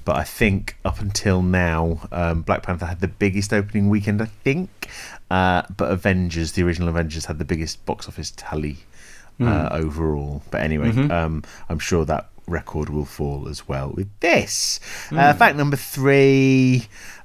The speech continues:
Speaker 1: um, Tom Holland destroyed his script on Instagram, um, to prove that it was gone. He set fire to it, um, and that he wouldn't be the source of spoilers 'cause he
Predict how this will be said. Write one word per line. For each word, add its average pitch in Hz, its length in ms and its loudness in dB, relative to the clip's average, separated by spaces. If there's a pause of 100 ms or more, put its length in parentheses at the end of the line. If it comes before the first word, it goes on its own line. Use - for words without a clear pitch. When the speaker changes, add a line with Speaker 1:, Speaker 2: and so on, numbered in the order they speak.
Speaker 1:
um, 117 760 6
Tom 120 260 2
Holland 98 580 4
destroyed 107 440 2
his 104 160 0
script - 440 -2
on 110 100 4
Instagram, 98 720 2 (500)
um, 98 600 4
to 107 140 -2
prove 101 400 2
that 76 120 0
it 73 100 2
was 98 180 2
gone. 90 260 2
He 90 100 0
set - 220 -4
fire 85 280 0
to - 160 -4
it, - 220 -4 (380)
um, 90 160 0
and 87 140 2
that - 80 0
he 90 80 2
wouldn't 87 260 2
be 90 60 0
the 87 100 0
source 87 240 0
of 85 80 -6
spoilers 82 420 2
'cause 82 180 -4
he 85 160 -2